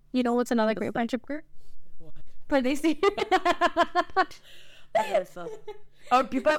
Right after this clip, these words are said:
Speaker 2: are, like, team listening to this is like,
Speaker 1: "Woo!" And my team was like, "Yay, free P R."
Speaker 2: Yeah, I know. But,
Speaker 1: Mm-hmm.
Speaker 2: yes, to emphasize, I think we take whatever those messages are
Speaker 1: Yeah.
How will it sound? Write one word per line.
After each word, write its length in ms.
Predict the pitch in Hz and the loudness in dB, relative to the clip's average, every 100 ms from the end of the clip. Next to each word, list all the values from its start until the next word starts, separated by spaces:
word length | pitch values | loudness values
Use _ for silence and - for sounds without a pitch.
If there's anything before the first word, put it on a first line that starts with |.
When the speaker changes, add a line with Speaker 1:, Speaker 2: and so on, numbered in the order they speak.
| 392 | 4
Speaker 2:
are, 160 | 233 | 4
like, 240 | 240 240 - | 2 -4 -6
team 260 | 226 196 - | -6 -6 -10
listening 320 | 196 185 220 | -10 -8 -6
to 80 | 233 | -2
this 160 | 220 233 | 0 0
is 80 | 349 | 2
like, 220 | 262 240 - - | 2 0 -8 -14
Speaker 1:
"Woo!" 400 | 226 370 554 285 - - | 2 6 6 4 -4 -2
And 120 | 240 | -2
my 80 | 330 | -2
team 220 | - 339 | -4 -4
was 100 | 339 | 0
like, 180 | 370 240 | 2 2
"Yay, 400 | 302 277 240 294 - | 2 2 0 -4 -6
free 200 | 370 339 | -2 -2
P 160 | 320 | 0
R." 220 | 269 233 254 | 2 2 0
Speaker 2:
Yeah, 440 | 226 208 202 196 202 | -2 0 0 0 0
I 140 | 208 | -2
know. 460 | 202 196 185 180 180 - - 698 605 190 | 0 0 0 0 -4 -8 -8 -8 -8 0
But, 400 | 311 311 202 - | 4 6 4 0
Speaker 1:
Mm-hmm. 140 | 320 269 | -2 0
Speaker 2:
yes, 480 | 190 - 170 - | 2 0 -4 -8
to 180 | - 254 | -4 0
emphasize, 600 | 220 208 254 277 254 277 - | 0 0 -2 2 2 2 0
I 140 | 220 | 0
think 200 | 254 226 | 0 0
we 120 | 233 | 0
take 400 | 233 214 202 196 | 2 2 2 0
whatever 400 | 190 185 180 190 | 0 2 4 0
those 320 | 170 165 170 | 2 0 0
messages 460 | 165 170 180 175 165 | -2 -4 -2 -2 -2
are 260 | 151 151 180 | -2 -2 0
Speaker 1:
Yeah. 220 | 226 185 | 0 0